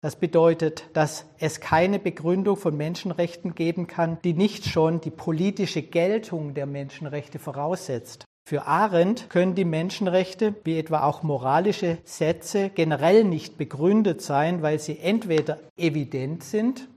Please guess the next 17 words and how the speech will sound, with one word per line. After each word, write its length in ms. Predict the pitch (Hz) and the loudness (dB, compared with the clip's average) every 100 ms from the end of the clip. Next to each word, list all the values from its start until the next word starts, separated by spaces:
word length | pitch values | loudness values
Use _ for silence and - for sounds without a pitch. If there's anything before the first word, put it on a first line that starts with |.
| _ - | _ -6
und 160 | 165 147 | -4 0
damit 380 | 143 175 180 | 2 2 0
werden 300 | 160 156 156 | 2 2 0
sie 340 | 151 160 151 143 - | -4 -2 -2 -4 -8
als 300 | 139 135 - | -8 -8 -4
solche, 420 | 147 160 151 156 | -2 0 -2 -4
als 240 | 143 135 | -4 -4
selbstverständlich 840 | 160 147 - 135 - 190 240 170 143 | -4 -6 -8 -10 -4 -2 -2 -4 -4
erachtet, 560 | 131 135 - 175 175 - _ _ _ _ - | -4 -6 -6 -10 -10 -14 _ _ _ _ -2
oder 600 | 185 202 220 226 226 226 | 2 6 8 8 6 2
dass 260 | 165 170 - | 0 0 -2
die 400 | 185 175 175 160 - | -2 0 2 0 -2
Menschenrechte 1040 | 147 165 202 208 170 160 165 - 170 165 170 | -4 -2 -2 -2 0 0 0 2 2 2 -2
politisch 760 | - 175 156 156 156 160 151 - - | -2 0 0 -2 -4 -4 -6 -12 -8
erkämpft 640 | 175 - 185 180 - - | -6 0 0 0 -8 -6
werden 360 | 147 143 143 127 | -4 -4 -6 -8
müssen. 420 | 147 139 - 120 | -6 -6 -8 -14